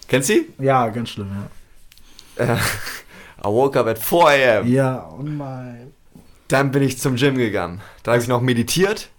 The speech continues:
Speaker 2: Ja.
Speaker 1: Und dann hab ich meinen Smoothie getrunken ohne Zucker.
Speaker 2: <laughs> Ja.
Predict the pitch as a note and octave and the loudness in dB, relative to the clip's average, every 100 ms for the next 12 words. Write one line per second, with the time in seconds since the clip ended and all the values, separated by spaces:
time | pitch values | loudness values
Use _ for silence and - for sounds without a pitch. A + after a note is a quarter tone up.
0 | _ A#2 A2+ G#2+ _ _ _ _ _ _ | _ -12 -12 -16 _ _ _ _ _ _
1 | C3+ C3+ D#3 C#3+ D3 C3 B2+ B2+ B2+ B2 | -6 2 2 4 2 0 0 0 2 2
2 | A#2 A2 - - - _ - - C#3+ D3+ | 0 -6 -12 -20 -20 _ -6 0 2 2
3 | C#3+ C3+ C3+ B2+ B2 A#2 C3 B2 - - | 2 0 0 -2 0 2 4 2 2 0
4 | - - C#3+ - B2+ B2 C3 A2+ | 0 -4 -8 -8 -12 -10 -10 -10